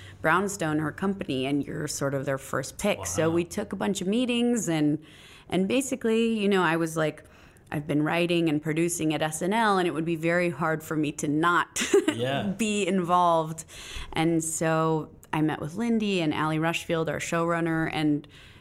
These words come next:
Speaker 1: it was sort of like a match made in heaven.
Speaker 2: Yeah?
Speaker 1: Yeah.
Speaker 2: So you signed on essentially as not just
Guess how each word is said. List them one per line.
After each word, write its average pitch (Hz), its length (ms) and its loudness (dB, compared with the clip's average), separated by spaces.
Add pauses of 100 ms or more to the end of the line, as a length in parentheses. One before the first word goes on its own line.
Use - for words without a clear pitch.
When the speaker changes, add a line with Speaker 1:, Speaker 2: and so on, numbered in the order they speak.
(140)
Speaker 1:
it 165 40 -2
was 156 160 -6
sort 160 160 0
of 156 80 -2
like 156 140 -2
a 160 40 -2
match 147 360 -2
made 151 180 -2
in 151 100 -4
heaven. 160 260 -4
Speaker 2:
Yeah? 117 220 -2 (120)
Speaker 1:
Yeah. 180 360 -2 (100)
Speaker 2:
So - 160 -4
you 110 120 -2
signed 123 420 0
on 117 240 2
essentially 107 680 -4
as 101 460 -4 (600)
not 110 200 0
just - 380 -2